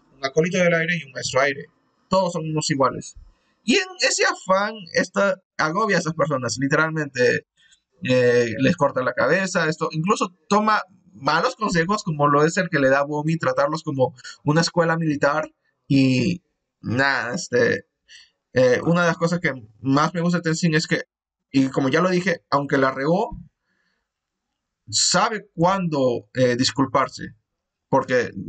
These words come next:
pasan un huevo de cosas, Jinora y Kai son atrapados, y son los maestros aire quienes, este, van a salvarlos, y Tenzin los felicita.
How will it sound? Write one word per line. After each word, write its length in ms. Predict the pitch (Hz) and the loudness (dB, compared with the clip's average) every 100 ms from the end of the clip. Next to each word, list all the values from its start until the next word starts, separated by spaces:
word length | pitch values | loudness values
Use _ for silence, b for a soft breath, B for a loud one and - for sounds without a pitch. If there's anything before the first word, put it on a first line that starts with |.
| 107 | -4
pasan 280 | - 156 185 | -2 -2 -2
un 380 | 180 175 165 156 | -2 0 2 2
huevo 240 | 139 180 185 | 2 2 2
de 60 | |
cosas, 420 | 180 180 180 175 - | 0 0 2 0 -2
Jinora 380 | 147 151 165 | 0 4 4
y 60 | 160 | 2
Kai 240 | 165 160 | 0 0
son 240 | 156 165 160 | 0 0 0
atrapados, 760 | 156 135 - 180 170 175 - B B B | 0 -2 0 2 2 0 -6 B B B
y 120 | - 131 | -2 2
son 160 | 165 | 2
los 120 | 170 170 | 2 2
maestros 420 | 156 160 170 - | 2 2 0 -2
aire 360 | - 180 196 170 | 0 0 0 -2
quienes, 440 | 151 135 131 - | -2 -2 -2 -2
este, 560 | 120 127 - 123 127 - - | 0 0 0 -2 -2 -4 -8
van 300 | 131 143 165 | -2 -2 -2
a 60 | |
salvarlos, 640 | 165 139 160 156 120 - - B B B B _ _ | -4 -2 -2 -2 -6 -12 -18 B B B B _ _
y 120 | 147 | 0
Tenzin 360 | 143 170 170 175 | 2 0 0 -2
los 160 | 170 | -2
felicita. 500 | 131 127 196 175 - | -2 -2 -2 -2 -6